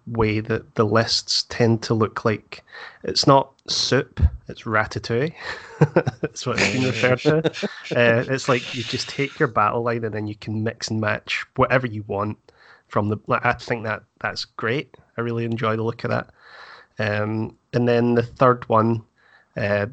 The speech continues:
Speaker 1: <laughs> is Daughters of Khaine.
Speaker 2: Oh.
Speaker 1: But I would probably want to do more of a snake list. Like, when the book first came out, loved the Morathi model, loved the Melusai,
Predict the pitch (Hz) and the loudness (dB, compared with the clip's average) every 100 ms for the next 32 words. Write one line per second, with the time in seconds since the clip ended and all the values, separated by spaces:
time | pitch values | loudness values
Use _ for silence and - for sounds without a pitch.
0 | - _ - - 147 _ _ - 117 110 | -12 _ -8 -4 -4 _ _ 0 4 4
1 | 107 110 113 - - 113 - 113 98 110 | 4 0 -2 -6 -8 -10 2 6 6 2
2 | 107 127 143 180 _ _ _ _ _ _ | 0 0 0 -2 _ _ _ _ _ _
3 | _ _ - 117 - - - 113 - _ | _ _ -14 -12 -12 -4 2 2 0 _
4 | _ - 117 113 - 127 120 123 127 113 | _ -4 -4 -2 0 0 -2 -4 -6 -4
5 | 110 104 - 113 107 107 107 107 107 - | -6 -8 -10 -10 -8 -6 -6 -6 -8 -8
6 | - 113 - - - - _ _ _ _ | -4 -4 -6 -12 -20 -20 _ _ _ _
7 | 117 135 - - _ _ - - _ - | -4 -4 -6 -12 _ _ -20 -20 _ -6
8 | 113 123 117 123 143 - 143 - 120 107 | 0 2 2 0 -4 0 -2 -2 -6 -2
9 | 123 - _ _ _ _ - 123 120 117 | -2 -4 _ _ _ _ -4 -4 -2 -2
10 | 113 104 107 - 107 107 117 110 - _ | 0 2 0 -4 -2 -2 -2 -6 -8 _
11 | 120 113 - 107 107 104 - - 113 | -2 -2 -2 -2 -2 -2 -2 -4 -6